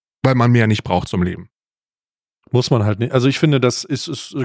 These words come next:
Speaker 2: cool, ist ein, ist wieder nur Symbolpolitik.
Speaker 1: Ist Symbol,
Speaker 2: Ist,
Speaker 1: ja.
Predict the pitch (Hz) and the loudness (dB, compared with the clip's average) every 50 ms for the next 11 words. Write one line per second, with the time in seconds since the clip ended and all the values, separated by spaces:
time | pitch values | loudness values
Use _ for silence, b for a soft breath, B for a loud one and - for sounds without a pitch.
0 | - - - 185 185 185 175 170 147 131 123 - - - 131 123 120 120 117 117 | -2 2 4 4 4 4 4 2 0 -2 -4 -4 -4 -2 -2 0 2 2 0 0
1 | b b b b b b _ - - 123 131 139 135 131 131 127 113 123 131 123 | b b b b b b _ -6 -2 0 2 2 4 4 4 2 4 2 2 4
2 | 131 147 151 - - 139 120 139 - - 135 123 110 107 107 101 95 90 - - | 4 4 4 4 2 2 2 2 2 2 2 2 4 4 4 4 2 2 -2 -4
3 | 104 - 98 90 90 92 | -4 -2 -2 -4 -4 -4